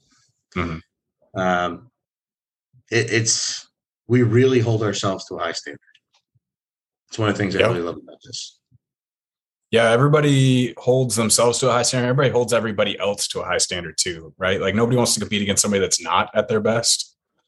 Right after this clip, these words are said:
Speaker 1: or as close
Speaker 2: Absolutely.
Speaker 1: to as you can be, you know, with the training.
Speaker 2: Absolutely. I don't wanna come and beat you when you're eighty percent. That's bullshit.
Speaker 1: Exactly. Yeah.
Speaker 2: No way. Um,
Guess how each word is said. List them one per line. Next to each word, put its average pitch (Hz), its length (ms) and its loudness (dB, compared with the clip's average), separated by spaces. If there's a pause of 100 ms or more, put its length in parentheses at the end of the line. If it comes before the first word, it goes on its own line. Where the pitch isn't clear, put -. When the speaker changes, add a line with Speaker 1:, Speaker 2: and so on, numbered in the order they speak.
(580)
Speaker 1:
or 104 140 4
as 123 140 4
close - 320 4
Speaker 2:
Absolutely. 107 440 0
Speaker 1:
to - 240 -6
as 110 160 4
you 110 80 0
can 95 200 -8
be, 107 480 -2 (540)
you 104 120 -4
know, 101 260 -4
with 101 220 -2
the 104 60 -4
training. 104 440 -2 (800)
Speaker 2:
Absolutely. 139 760 -2 (160)
I 131 100 2
don't 202 160 2
wanna 196 160 2
come 160 200 2
and 120 180 4
beat 107 200 0
you 110 120 2
when 101 180 2
you're 95 180 -2
eighty 80 320 -4
percent. 90 520 -2
That's 82 200 -2
bullshit. 147 480 0
Speaker 1:
Exactly. - 240 -8 (600)
Yeah. 82 140 -4 (220)
Speaker 2:
No 135 140 0
way. 143 320 2 (560)
Um, 101 600 0